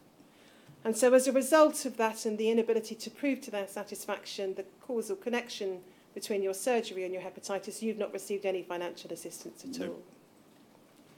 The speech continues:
Speaker 1: And, and just more broadly, Leo, can you describe, uh, in, in general terms, how the infection and discovering that you've been infected,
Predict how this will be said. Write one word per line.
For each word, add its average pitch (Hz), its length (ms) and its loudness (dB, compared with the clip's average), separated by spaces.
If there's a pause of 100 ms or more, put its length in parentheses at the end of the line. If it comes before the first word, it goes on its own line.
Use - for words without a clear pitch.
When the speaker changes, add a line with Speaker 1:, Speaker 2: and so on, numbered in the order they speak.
(640)
Speaker 1:
And, 277 140 4 (100)
and 294 120 6
just 339 220 0 (180)
more 311 240 4 (160)
broadly, 285 380 2
Leo, 247 240 8
can 311 160 0
you 320 160 6 (560)
describe, 285 640 6 (300)
uh, - 400 -14 (360)
in, 226 320 -4
in 247 140 2
general 269 260 4
terms, 247 380 0 (180)
how 285 520 8 (500)
the 247 180 2
infection 233 800 2
and 220 320 -2 (480)
discovering 254 500 4
that 226 140 0
you've 220 160 -4
been 220 140 -2
infected, 208 720 -4